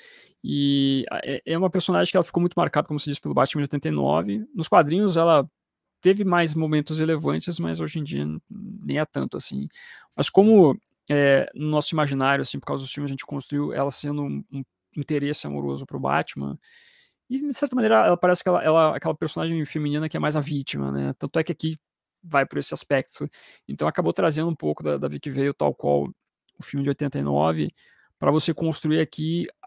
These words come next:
algo na trama que faça com que o Batman se importe e tente ajudar, né? Faz a trama girar em relação a tudo que vai,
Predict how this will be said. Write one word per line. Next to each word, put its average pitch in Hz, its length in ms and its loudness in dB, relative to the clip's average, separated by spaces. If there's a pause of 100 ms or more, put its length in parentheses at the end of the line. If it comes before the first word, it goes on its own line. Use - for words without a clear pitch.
(160)
algo 165 240 4
na 175 160 4
trama 165 380 0 (240)
que 156 80 -4
faça 147 340 0
com 156 80 -10
que - 80 -10
o 151 60 -6
Batman 143 360 0
se 151 140 -4
importe 147 500 0
e 147 480 -6 (140)
tente 156 220 -4
ajudar, 151 280 4
né? 131 120 -2
Faz 180 200 4
a 190 40 2
trama 175 280 2
girar 151 400 4 (300)
em 147 60 -4
relação 147 260 -2
a - 20 -6
tudo 151 140 -4
que 156 60 -14
vai, 160 200 2